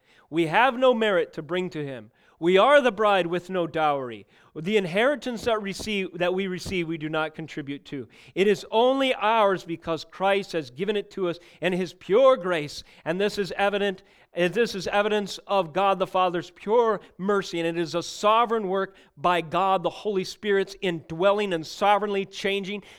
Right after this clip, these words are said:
the constituent nature of our being such that we are a new creation brought forth from the death of sin into newness of life in Christ. This is the power of the gospel.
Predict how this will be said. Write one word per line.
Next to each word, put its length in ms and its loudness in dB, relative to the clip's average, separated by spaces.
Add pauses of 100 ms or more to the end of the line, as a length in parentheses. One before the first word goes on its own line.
the 100 -4
constituent 920 -2
nature 520 -2
of 160 -4
our 160 2
being 440 -4
such 420 -4
that 180 -2
we 240 -4 (240)
are 160 2
a 60 0
new 340 0
creation 560 -2
brought 380 -2
forth 280 -2 (200)
from 140 -4
the 80 0
death 440 0 (200)
of 140 -4
sin 360 -6
into 240 -8
newness 560 -8
of 140 -12
life 340 -10
in 220 -18
Christ. 520 -14 (680)
This 180 -6
is 100 -10
the 80 -6
power 360 0
of 80 -6
the 60 -4
gospel. 520 -6